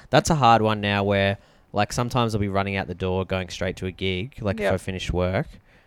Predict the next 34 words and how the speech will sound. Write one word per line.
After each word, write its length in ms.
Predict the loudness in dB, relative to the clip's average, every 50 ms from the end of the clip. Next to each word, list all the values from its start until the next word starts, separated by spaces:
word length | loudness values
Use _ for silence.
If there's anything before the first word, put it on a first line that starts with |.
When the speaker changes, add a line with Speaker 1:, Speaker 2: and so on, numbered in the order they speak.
| _ _ _ -8
Speaker 1:
or 80 | -6
when 100 | -4 -4
I 60 | -4
was 280 | -4 -4 -4 -4 -4 -4
working, 500 | -6 -6 -6 -6 -10 -12 -12 -12 -14 -16 -20 -20 _ -8
and 280 | -6 -4 -4 -4 -6
you're 80 | -8 -8
just 200 | -8 -10 -6 -4
like, 180 | -4 -6 -6 -4
"Oh, 100 | -2 0
I 180 | 0 2 0
haven't 200 | 0 -2 -4 -4
had 120 | -6 -6 -6
time 260 | -8 -8 -8 -8 -6
to, 60 | -6
like, 200 | -6 -6 -8 -10 -12
think 180 | -12 -8 -8
about 240 | -4 -2 -2 -2 -2
anything," 440 | -4 -6 -8 -10 -10 -12 -12 -10 -10
or 260 | -10 -8 -8 -8 -10 -12 _ -20 -20 -20 -20 -20 -10
someone 300 | 0 0 2 2 2 0
comes 280 | 2 0 -2 -2 0 0
over, 320 | 2 2 2 2 0 0
like, 200 | -2 -4 -8 -10 _ _
just 320 | 0 0 0 0 -4 -8
as 120 | -8 -8
you 80 | -10 -10
close 240 | -4 -4 -2 -2 -2
your 100 | -4 -6
laptop, 400 | -6 -6 -8 -8 -6 -6 -6 -2
and 60 | 0 4
you're 80 | 4
Speaker 2:
Yeah. 260 | 6 6 6 6 6 4
Speaker 1:
like, 40 | 2